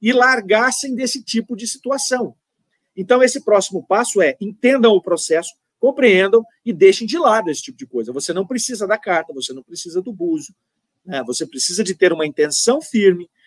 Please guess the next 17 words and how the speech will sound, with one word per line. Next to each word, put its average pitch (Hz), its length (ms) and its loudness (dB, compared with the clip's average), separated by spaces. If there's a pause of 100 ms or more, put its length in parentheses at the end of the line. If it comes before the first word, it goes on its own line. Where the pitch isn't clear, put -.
(120)
você 143 180 -4
precisa 196 220 0
de 190 80 -2
ter 190 120 4
um 175 100 2
objetivo, 156 580 2
um 139 80 -6
propósito 185 720 2
correto, 185 800 2 (300)
que 220 120 2
vai 180 220 6
fazer 202 400 4
com 226 120 -6
que 226 140 -4
você 208 400 4
se - 220 -6
conecte 190 500 2